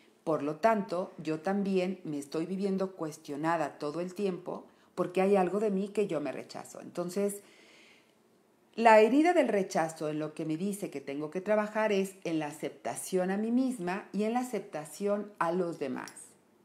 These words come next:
Cuando yo hablo de la herida del, de la injusticia o del abandono,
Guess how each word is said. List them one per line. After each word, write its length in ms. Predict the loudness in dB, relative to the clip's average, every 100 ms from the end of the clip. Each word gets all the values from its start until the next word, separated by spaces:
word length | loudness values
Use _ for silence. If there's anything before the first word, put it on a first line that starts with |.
| _ _ _ _ -20 -20 -20 _ _
Cuando 380 | 6 6 6 2
yo 240 | 4 4
hablo 640 | 4 2 0 -2 -4 -8 -10
de 160 | -4 -2
la 100 | 0
herida 640 | -2 -2 0 -2 -2 -8 -18 _
del, 520 | -6 -2 -2 -2 -6 -8
de 180 | -8 -6
la 340 | -4 -6 -8 -6
injusticia 1120 | -6 -4 -6 -8 -4 -4 -4 -4 -4 -4 -8 -20 _ _ _ _ -20 -4
o 140 | -2
del 200 | 0 0
abandono, 800 | 2 2 2 2 2 0 -4 -8